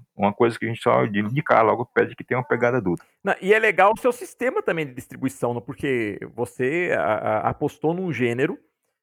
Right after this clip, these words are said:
Speaker 2: né, que é num público qualificado também, né? Porque se você pegar o quadrinho de banca convencional, é, tá sempre dentro desse mainstream, ou é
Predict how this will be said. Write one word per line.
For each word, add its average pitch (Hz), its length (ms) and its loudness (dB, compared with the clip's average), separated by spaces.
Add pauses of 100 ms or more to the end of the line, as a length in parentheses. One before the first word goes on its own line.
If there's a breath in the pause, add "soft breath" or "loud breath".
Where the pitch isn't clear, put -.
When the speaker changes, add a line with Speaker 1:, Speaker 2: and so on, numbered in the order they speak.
(120)
Speaker 2:
né, 120 220 -4
que 131 100 0
é 123 40 4
num 147 160 -2
público 165 380 -2
qualificado 208 600 2
também, 113 320 0
né? 135 240 -6 (840)
Porque 104 480 -4
se - 100 -20
você 135 140 -8
pegar 147 200 2
o 147 80 2
quadrinho 185 360 2
de 190 80 -2
banca 156 340 2
convencional, 135 960 2
é, 120 240 -2 (180)
tá - 100 -2
sempre 226 300 -8
dentro 269 220 -4
desse 262 180 -8
mainstream, 226 540 -8
ou 160 60 2
é 139 180 2